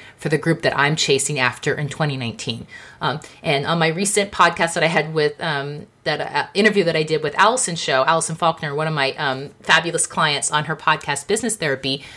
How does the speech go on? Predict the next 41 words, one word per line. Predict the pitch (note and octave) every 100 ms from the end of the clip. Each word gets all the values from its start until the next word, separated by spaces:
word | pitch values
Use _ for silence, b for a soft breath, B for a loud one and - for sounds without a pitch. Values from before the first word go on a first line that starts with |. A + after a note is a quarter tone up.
| B
she | - A#3+
called | - A3+
me | A3
to | G3
the | F3
carpet | G#3+ A#3 F#3+
for | E3+
a |
little | D#3+ D#3
bit | D3+
of | C#3
this, | B2 -
and | G3
it | A3
was | G#3
good. | C#4 F#3
I | D3+
needed | E3 D#3
to | D3+
hear | F#3+ F3+
it, | C3+ - B B
um, | F#3 D3 D3
because | E3 F3+
I | D3
was | D3+
kinda | E3+ C#3+
telling | - G#3
her | G3
about | F3 E3
my | -
contract | B3 C#4 B3+ C#4 B3+
shop, | - A#3 A3+ A3+
and, | E3+ E3 B B -
you | A#3
know, | F3
I, | D3 -
I | -
get | F#3+ -
some | F#3 E3
good, | E3+ E3+ E3 E3
um, | - D#3 C#3+ C#3